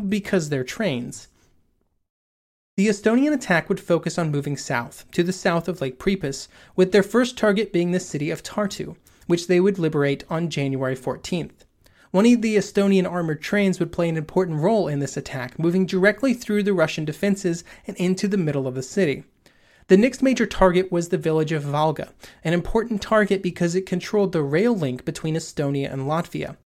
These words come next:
The fighting in this area would be fierce, but some Finnish volunteers arrived and helped to tip the balance in favor of the Estonians. The units of the Latvian Rifles who had been defending the town were forced to retreat on February first.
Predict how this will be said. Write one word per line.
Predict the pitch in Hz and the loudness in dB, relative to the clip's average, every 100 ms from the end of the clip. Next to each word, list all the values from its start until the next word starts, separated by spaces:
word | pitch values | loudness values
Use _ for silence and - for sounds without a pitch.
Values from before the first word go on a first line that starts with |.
| _ _ _ _ _ _ | _ _ _ _ _ _
The | 185 | -2
fighting | 185 226 277 277 | 2 2 4 6
in | |
this | 240 214 | 4 4
area | 190 175 170 | 2 2 2
would | 151 151 | 0 -2
be | 143 | -4
fierce, | - 175 131 - - | -4 0 0 -2 -10
but | - 160 180 185 | -10 0 2 2
some | - 202 | -2 -2
Finnish | 196 220 233 - | 0 2 2 2
volunteers | 220 196 185 240 247 202 | 2 2 0 0 2 2
arrived | 165 139 127 131 | 0 0 -2 -4
and | 160 160 | -6 -2
helped | 165 165 | -2 -2
to | 196 | -4
tip | 190 185 185 | -2 -4 -2
the | 185 | -2
balance | 160 143 139 170 | 0 0 -2 -4
in | 165 | -6
favor | - 143 135 | 0 0 0
of | 135 | -2
the | 135 | -4
Estonians. | 127 - 175 160 135 131 - - _ _ _ _ _ _ | -6 -2 0 0 -2 -4 -12 -18 _ _ _ _ _ _
The | 190 | 4
units | 214 254 277 - | 6 6 2 -2
of | 214 196 170 | -2 -2 2
the | 185 | 0
Latvian | 175 175 - 170 156 | 0 -2 -2 0 4
Rifles | 175 185 156 143 | 4 2 -4 -4
who | 160 | -4
had | - 185 175 | -2 0 0
been | 180 | 0
defending | 160 - 175 170 | -2 -2 0 0
the | 180 | -2
town | - 147 135 139 - - | -2 -2 -2 -6 -10 -4
were | |
forced | 180 - 226 - | -4 2 2 0
to | 240 | -2
retreat | 262 247 - 185 - | -2 -2 -2 -2 -2
on | 190 | -4
February | 185 156 135 131 127 | 0 0 0 -2 -2
first. | 123 - 156 - - | -2 -2 -2 -2 -14